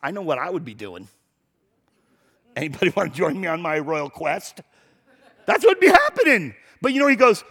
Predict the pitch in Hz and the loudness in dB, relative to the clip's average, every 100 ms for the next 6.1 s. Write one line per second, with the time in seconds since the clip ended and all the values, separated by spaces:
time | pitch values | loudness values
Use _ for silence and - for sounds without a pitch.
0 | - 254 185 139 170 185 - 175 170 185 | -4 -2 0 -2 -4 -4 -6 -8 -6 -8
1 | 170 139 165 165 143 - 170 - 139 151 | -10 -8 -8 -8 -12 -14 -16 -16 -12 -10
2 | 175 151 127 113 - _ _ _ _ _ | -10 -10 -10 -12 -14 _ _ _ _ _
3 | _ _ _ _ _ _ _ _ 117 185 | _ _ _ _ _ _ _ _ -4 0
4 | 277 269 277 240 262 285 269 202 170 190 | 0 0 -4 -4 -2 -2 -4 -8 -8 -6
5 | 190 190 185 175 - 160 - 131 120 - | -6 -6 -8 -8 -8 -8 -8 -12 -10 -12